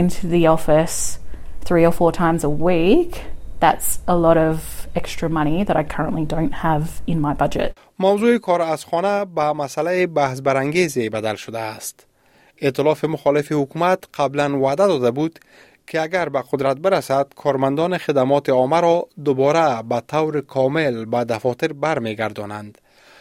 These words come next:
Speaker 2: اما سپس از این موضوع عقب نشینی کرد. این پیشنهاد پلیسی حالا توسط پیتر داتن،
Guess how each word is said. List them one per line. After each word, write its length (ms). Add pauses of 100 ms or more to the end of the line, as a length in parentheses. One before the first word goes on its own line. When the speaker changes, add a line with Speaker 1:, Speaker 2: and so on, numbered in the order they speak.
(340)
Speaker 2:
اما 320
سپس 440
از 180
این 120
موضوع 480
عقب 280
نشینی 360
کرد. 380 (560)
این 200
پیشنهاد 460
پلیسی 480
حالا 280
توسط 480
پیتر 380
داتن، 480